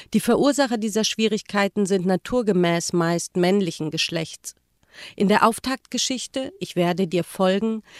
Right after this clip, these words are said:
ist es ein Mister Peter, der sich an zwei Teenager-Schwestern vergeht, sie vergewaltigt, foltert, quält.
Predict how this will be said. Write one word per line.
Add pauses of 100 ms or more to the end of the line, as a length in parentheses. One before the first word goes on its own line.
(120)
ist
es
ein
Mister
Peter, (180)
der
sich
an
zwei
Teenager-Schwestern
vergeht, (100)
sie
vergewaltigt,
foltert,
quält.